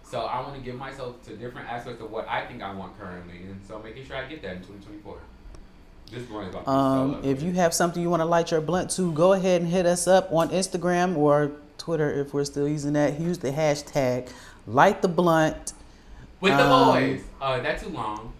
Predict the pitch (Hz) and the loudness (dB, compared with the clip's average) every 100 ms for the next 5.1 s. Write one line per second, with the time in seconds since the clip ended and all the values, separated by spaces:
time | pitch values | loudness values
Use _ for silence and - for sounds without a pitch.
0 | - - - - - 131 - - 135 135 | -18 -20 -18 -12 -12 -12 -10 0 4 6
1 | 135 131 123 120 117 - - - - - | 6 6 4 4 0 -6 -16 -16 -18 -20
2 | - - - - - 95 95 95 95 87 | -20 -20 -20 -20 -18 -14 -12 -10 -10 -12
3 | 87 - - - - 127 160 170 139 151 | -16 -20 -20 -16 -4 -2 0 0 0 2
4 | 185 185 175 143 151 170 180 175 170 147 | 4 6 4 2 2 2 2 0 -2 -6